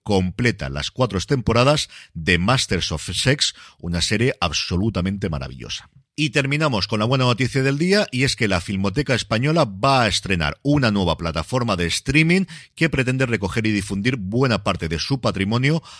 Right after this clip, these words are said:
al que hasta ahora el público solo podía acceder en las sesiones del Cine Doré en Madrid. La plataforma permitirá ver material de dominio público que está conservado por la Filmoteca.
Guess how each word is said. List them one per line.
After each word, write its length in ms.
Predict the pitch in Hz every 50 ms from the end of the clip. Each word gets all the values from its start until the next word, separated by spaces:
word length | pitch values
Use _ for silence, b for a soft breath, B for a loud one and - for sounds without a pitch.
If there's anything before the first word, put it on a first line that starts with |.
| B B B
al 200 | - 110 110 107
que 120 | - 113 104
hasta 220 | 92 - - 98
ahora 180 | 95 98 107 113
el 100 | 104 -
público 380 | - 101 101 110 - 117 107
solo 340 | - - - 104 98 101 98
podía 220 | - 98 92 95
acceder 400 | 90 - 104 98 98 110 120 123 -
en 140 | 104 92 85
las 100 | 76 -
sesiones 400 | - 78 - 101 95 95 92 82
del 140 | 85 85
Cine 220 | - - 95 90 95
Doré 420 | 90 90 90 85 92 113 - - _
en 140 | 104 98
Madrid. 460 | 90 85 80 73 67 62 50 53 - - - _ _ _ _ _ _ _ _ _ _ -
La 220 | 107 101 104 101
plataforma 640 | 101 107 104 - 110 98 135 131 117 107 87 -
permitirá 480 | - 92 85 87 90 76 - 95 104 107
ver 180 | 95 87 71 67
material 540 | 73 82 85 82 - 90 87 95 101 107
de 80 | 104 107
dominio 340 | 101 107 98 107 104 104 98
público 420 | 101 78 69 67 67 67 - 76 -
que 60 | -
está 200 | 78 - - 95
conservado 500 | 95 92 85 - - 78 78 76 76 76
por 140 | - 82 71
la 100 | 78 78
Filmoteca. 680 | 71 85 90 98 113 120 - 156 139 - 156 165 180 B